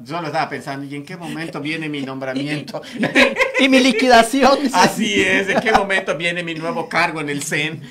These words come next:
Speaker 1: La tía Dulce
Speaker 2: Mira.
Speaker 1: María Sauri, que pidió que el espacio y la presidencia se abriera por cuestiones de paridad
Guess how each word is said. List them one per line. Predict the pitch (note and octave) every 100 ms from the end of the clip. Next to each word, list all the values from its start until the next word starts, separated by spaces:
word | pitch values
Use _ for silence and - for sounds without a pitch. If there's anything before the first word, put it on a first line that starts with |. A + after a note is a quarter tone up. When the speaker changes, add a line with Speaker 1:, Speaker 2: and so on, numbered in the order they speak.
| - - -
Speaker 1:
La | C#3+ E3+ F3 F3
tía | G3 A3 A3 G3
Dulce | F#3 F3+
Speaker 2:
Mira. | F#3+ G3 E3+
Speaker 1:
María | E3+ F#3+ F#3+ F3+
Sauri, | - G3 G#3+ A#3+ B3+ B3+ C4 - -
que | F#3 F3+ E3+ -
pidió | F3 F#3 D#3 D3+ G#3+ A#3+ A#3 G3+ A#3 - _ _ _ _ _
que | E3+ D#3+ D#3+ D#3
el | E3
espacio | D#3 D#3 - G3 G3 - - F3 F3+ - -
y | C#3+
la | C#3+ D3+ D#3+ F3+ F3+
presidencia | E3 D#3+ - F3 E3 D#3+ C#3 C#3 D3+ D3
se | - C#3
abriera | B2 C3+ F3 F3+ E3 D#3+
por | A#2+
cuestiones | - A2+ C#3 C3+ C#3
de | C#3+
paridad | C#3+ D#3+ E3+ E3 D3 D3